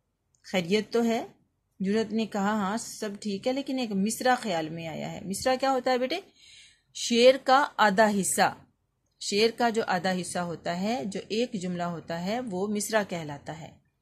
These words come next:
कि एक मिसरा जहन में आ गया है, मौजू कर चुका हूँ,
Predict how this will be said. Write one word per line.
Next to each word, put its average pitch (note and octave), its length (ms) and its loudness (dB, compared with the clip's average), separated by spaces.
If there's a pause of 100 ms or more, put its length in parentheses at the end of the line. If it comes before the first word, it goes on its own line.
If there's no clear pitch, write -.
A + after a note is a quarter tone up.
(1200)
कि C#4 320 4
एक C#4 220 2
मिसरा A#3+ 440 2
जहन A#3+ 260 4
में B3+ 200 2
आ F#3+ 160 4
गया G#3+ 220 2
है, B3+ 340 0 (220)
मौजू G3+ 340 2
कर G#3+ 180 2
चुका B3+ 300 0
हूँ, A#3 280 2